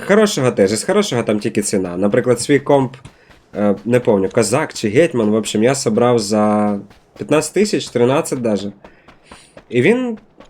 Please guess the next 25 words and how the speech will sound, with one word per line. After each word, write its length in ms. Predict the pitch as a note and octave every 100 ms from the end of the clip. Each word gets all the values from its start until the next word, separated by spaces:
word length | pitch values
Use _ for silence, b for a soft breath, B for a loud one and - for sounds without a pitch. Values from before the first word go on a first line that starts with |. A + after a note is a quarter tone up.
| _
ну, 140 | - A#3
типа, 240 | A3 E3+
тянув. 360 | D#3 F3+ E3+ E3 - _
Понятно, 340 | C#3+ E3+ F3+ D3+
що 100 | C3+
там 180 | A#2
комплектуючі, 920 | A2 A2+ A#2 A2+ C3 B2 A2 - G2 F#2 D#2+
якби, 440 | F#2 F2+ F2+ F2 D#2+ -
беушні 600 | G2+ A2+ A#2+ C3 B2 A2
всі. 420 | G2+ - A2+ G2+ G2+ - b b b b b -
Е, 240 | F#2 F#2+
но 140 | G2 B2+
він 140 | D#3
собран 360 | D3 D3+ C#3+ C#3
таким 260 | C#3 C#3+
образом, 420 | E3 D3+ C3 A#2 A2+
щоб 200 | - A2
видавати 500 | A2+ A#2+ C3 B2+ A#2
із 120 | -
самих 360 | B2+ A#2+ A2 - -
таких 360 | G#2 A#2 G#2+
мінімальних 600 | A2 A#2 A#2+ B2 A2+ G#2
і 40 | A2+
застарілих, 800 | G#2+ - A2+ A#2 A2 G#2 - G#2+
е, 280 | G#2 G#2